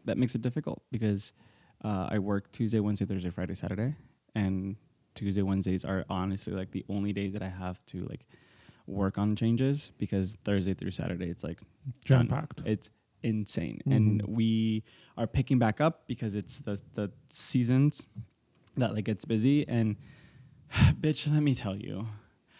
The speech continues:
Speaker 1: we were, we were getting used to, like, when we first opened, we were getting used to, like, starting Thursdays off with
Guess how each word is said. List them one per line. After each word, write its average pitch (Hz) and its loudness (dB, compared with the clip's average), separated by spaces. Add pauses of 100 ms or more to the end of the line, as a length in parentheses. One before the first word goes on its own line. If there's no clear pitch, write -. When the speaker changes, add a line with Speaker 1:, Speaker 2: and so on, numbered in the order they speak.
(200)
Speaker 1:
we 160 8
were, 190 10
we 151 8
were 170 8
getting 170 6
used 156 2
to, 160 4
like, 131 0
when 123 0
we 123 0
first 127 -2
opened, 120 0
we 117 2
were 120 2
getting 123 4
used 113 0
to, 113 4 (380)
like, - -4
starting 113 6
Thursdays 107 -2
off 98 -4
with 101 -6